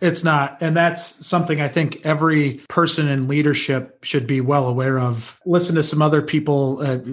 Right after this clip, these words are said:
content producers that talk about if you own a business or if you're running a business, nobody's gonna care more than you.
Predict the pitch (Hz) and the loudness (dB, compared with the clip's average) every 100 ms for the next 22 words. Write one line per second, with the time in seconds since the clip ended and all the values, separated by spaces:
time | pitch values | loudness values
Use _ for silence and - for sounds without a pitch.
0 | - 131 - - 151 - 147 139 139 131 | -14 -18 -8 -2 0 0 -2 0 0 0
1 | 135 139 127 147 135 131 135 135 - - | -2 -2 0 0 0 0 -2 -2 -6 -20
2 | - _ _ 139 135 175 170 165 160 143 | -20 _ _ -8 0 0 2 2 2 2
3 | 147 151 143 - 135 131 139 151 147 143 | 2 2 0 -2 -4 -2 -2 0 2 0
4 | 127 135 135 131 - - 165 208 185 175 | 0 -2 -2 -4 -6 -8 -2 2 2 2
5 | 165 151 - 151 139 139 143 139 127 127 | 2 -2 -2 0 0 2 2 2 0 -2
6 | 120 117 120 120 | -2 -2 -4 -6